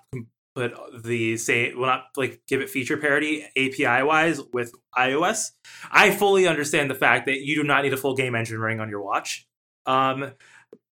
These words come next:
but it's, like, if you listen to A T P or Under the Radar, Marco Arment has been going on a rant for ages about how, like, background music playback is nearly impossible on the watch. P-, so, um,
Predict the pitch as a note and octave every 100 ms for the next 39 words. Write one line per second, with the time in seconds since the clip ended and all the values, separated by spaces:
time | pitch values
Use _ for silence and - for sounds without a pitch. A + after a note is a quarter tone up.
0 | _ _ _ _ _ - E3+ F3 G#3 G3+
1 | - - F3 E3+ D3+ - _ _ _ -
2 | - D3+ F#3 G3 F#3+ D3+ D3+ D3+ C3 C3+
3 | C#3 C#3+ C#3 C#3 B2+ C3+ C3+ C3 A#2 A#2+
4 | B2 B2+ C3+ - B2 C3 C#3+ C#3 C#3 B2
5 | B2 B2+ C3+ B2 B2+ B2 B2 A2+ A2+ B2
6 | C3 _ - A#2+ A#2+ B2 B2+ C3+ B2+ B2
7 | B2 A#2+ A2+ A2+ A2+ _ _ - B2+ C3
8 | C#3 C3+ C3+ - - - - B2+ B2+ D3+
9 | D3+ D#3 D#3 D#3 - A#2+ C3 C3+ C3+ B2
10 | A#2 B2 B2 - D3+ C#3+ D3 D3+ D3 D3
11 | D3+ F#3 - - _ _ _ _ _ _
12 | _ _ - F3 F3 F3 - _ - D3+
13 | D3 C#3 C3+ C3